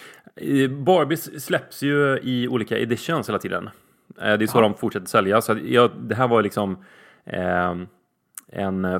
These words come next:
Speaker 1: forty year edition. Och den hade de här dragen. Sen släpper de väl ett par Barbies varje gång. Att Beach Barbie, Winter Barbie och alla ser lite olika ut.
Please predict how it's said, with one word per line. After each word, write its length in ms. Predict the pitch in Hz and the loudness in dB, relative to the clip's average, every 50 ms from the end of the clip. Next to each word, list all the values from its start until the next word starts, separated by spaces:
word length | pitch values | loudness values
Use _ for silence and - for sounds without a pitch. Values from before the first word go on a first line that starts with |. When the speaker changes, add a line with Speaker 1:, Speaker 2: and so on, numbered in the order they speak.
| - - | -2 2
Speaker 1:
forty 240 | - 139 123 120 120 | 4 6 6 6 6
year 260 | 117 113 107 95 92 | 4 4 4 4 4
edition. 460 | 92 98 98 98 - - - - 98 - - _ _ _ _ _ - | 2 2 0 0 -2 -4 -6 -8 -10 -14 -18 _ _ _ _ _ -6
Och 120 | - 104 | -4 2
den 200 | - 110 104 104 | 4 4 4 4
hade 180 | 101 104 92 92 | 2 2 0 0
de 80 | 90 | 0
här 120 | 90 90 87 | 0 0 0
dragen. 440 | 90 87 78 - 78 73 67 - | 2 0 0 2 0 -2 -2 -2
Sen 140 | - - 101 | -6 -8 -2
släpper 300 | - - 101 - - 101 | -2 -2 -2 0 0 0
de 120 | 95 92 92 | 2 2 2
väl 80 | 90 | 0
ett 140 | - - - | 0 0 2
par 180 | - 101 104 98 | 2 2 4 4
Barbies 420 | 98 95 90 90 85 87 87 - | 4 2 2 2 0 -2 -2 0
varje 160 | 95 87 82 | 0 2 4
gång. 240 | 90 101 101 92 90 | 2 2 2 0 -4
Att 260 | 87 - - - - - - - - - - _ _ _ | -6 -8 -12 -18 -20 -20 -20 -20 -20 -20 -20 _ _ _
Beach 420 | - 104 98 117 110 101 - - | -6 -2 0 0 0 -2 -6 -2
Barbie, 520 | - 127 113 107 107 104 107 107 107 107 104 | 2 4 6 6 6 4 4 2 2 2 2
Winter 320 | 98 107 107 98 - 104 | 2 2 0 0 0 0
Barbie 440 | 98 104 101 101 98 101 101 101 104 | 2 4 4 4 4 4 4 4 4
och 120 | 98 95 | 4 4
alla 140 | 92 92 92 | 2 2 0
ser 160 | - 101 92 | 0 0 0
lite 320 | 92 95 104 95 - - 95 | 0 0 -2 -2 -2 0 0
olika 260 | 92 87 85 - - | 0 0 0 0 -2
ut. 260 | - - - - - | -2 -2 -6 -14 -20